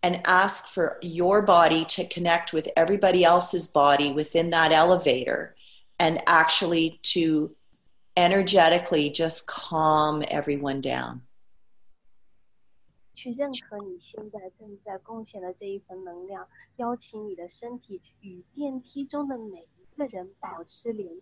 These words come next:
Speaker 2: 接，去让电梯中的每一个人和电梯中的整个空间的能量变得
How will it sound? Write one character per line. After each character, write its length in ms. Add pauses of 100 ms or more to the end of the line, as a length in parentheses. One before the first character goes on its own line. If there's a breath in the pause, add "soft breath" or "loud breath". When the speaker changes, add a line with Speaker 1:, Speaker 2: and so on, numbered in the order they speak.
(140)
Speaker 2:
接， 200 (320)
去 340
让 260 (200)
电 240
梯 200
中 180
的 100
每 220
一 180
个 140
人 260
和 300
电 260
梯 160
中 140
的 100
整 220
个 160
空 340
间 200
的 80
能 260
量 180 (300 soft breath)
变 240
得 260